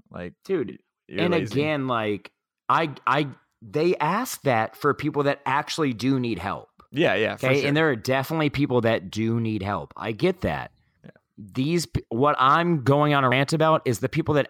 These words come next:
Speaker 2: absolutely do not need help, and it just almost seems like an entitlement thing.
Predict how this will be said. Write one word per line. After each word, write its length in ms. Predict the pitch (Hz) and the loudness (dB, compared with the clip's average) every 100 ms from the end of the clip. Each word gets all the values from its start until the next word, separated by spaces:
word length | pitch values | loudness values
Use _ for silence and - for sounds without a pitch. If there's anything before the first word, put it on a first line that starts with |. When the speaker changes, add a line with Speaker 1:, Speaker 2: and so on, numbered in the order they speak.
| - | -2
Speaker 2:
absolutely 680 | 131 139 139 123 127 110 117 | -2 0 -2 2 2 2 0
do 160 | 113 | 2
not 300 | 110 104 - | 4 2 2
need 160 | 104 101 | 0 0
help, 300 | 95 90 - - | 2 0 -4 -4
and 200 | 117 107 | -2 0
it 140 | 101 | -2
just 280 | 98 120 - | -2 -4 -2
almost 340 | 135 135 127 - | 0 2 0 0
seems 220 | 127 113 | 0 0
like 140 | 110 | 0
an 80 | 113 | 0
entitlement 760 | 104 - - 110 104 82 71 - | -2 -4 -4 -2 -2 -4 -6 -10
thing. 300 | 69 57 | -12 -12